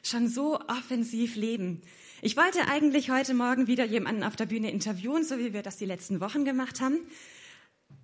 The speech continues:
Aber ganz ehrlich, ich konnte mich nicht entscheiden, wen ich auf die Bühne hole. Da gibt es so viele Leute, die sich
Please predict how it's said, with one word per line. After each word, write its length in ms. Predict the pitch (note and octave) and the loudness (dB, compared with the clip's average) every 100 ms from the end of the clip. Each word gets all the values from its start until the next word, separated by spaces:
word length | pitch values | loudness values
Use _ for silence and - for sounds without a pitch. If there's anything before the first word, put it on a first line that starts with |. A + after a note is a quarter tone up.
| _ - | _ 0
Aber 180 | A#3+ | 2
ganz 240 | B3 A#3+ A3+ | 2 2 0
ehrlich, 280 | - A#3+ G#3 | -2 -2 -2
ich 120 | G#3+ | -6
konnte 220 | - A#3+ | -6 -6
mich 140 | A3+ A3+ | -4 -4
nicht 160 | G3+ | -4
entscheiden, 600 | G3+ F#3+ B3 B3 D4+ C4 | -4 -4 -4 -2 2 2
wen 140 | G#3 A3+ | 2 0
ich 140 | A3+ | -2
auf 100 | G3 | -4
die 120 | - | -4
Bühne 340 | F#3 D4 D#4 A3 | 2 4 4 2
hole. 260 | F#3+ F3 G#3 - - - - - - - | 0 0 -2 -8 -20 -20 -20 -20 -20 -2
Da 100 | C#4 | 0
gibt 220 | D4+ D#4+ | 2 0
es 160 | D#4 D#4+ | -2 0
so 160 | D4+ | -2
viele 280 | F4+ D4+ C#4+ | -2 -2 -2
Leute, 380 | C#4 C4 C#4+ C#4+ | -2 -2 -4 -4
die 160 | B3 B3+ | -4 -4
sich 240 | C#4 - | -4 -8